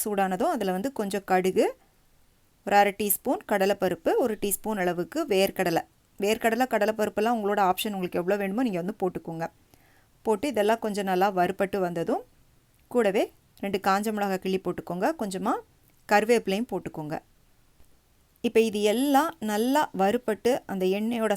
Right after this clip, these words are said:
சலசலப்பெல்லாம் அடங்குனதுக்கு அப்புறமா அடுப்பை வந்து ஆஃப் பண்ணிக்கோங்க. அடுப்பை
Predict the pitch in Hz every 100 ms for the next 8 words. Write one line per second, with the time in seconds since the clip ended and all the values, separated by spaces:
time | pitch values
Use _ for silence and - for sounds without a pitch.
0 | - 185 196 208 196 185 190 247 208 180
1 | 190 202 185 170 - 175 285 - 214 302
2 | 240 202 - 233 277 - 240 175 160 147
3 | - - - _ 190 233 -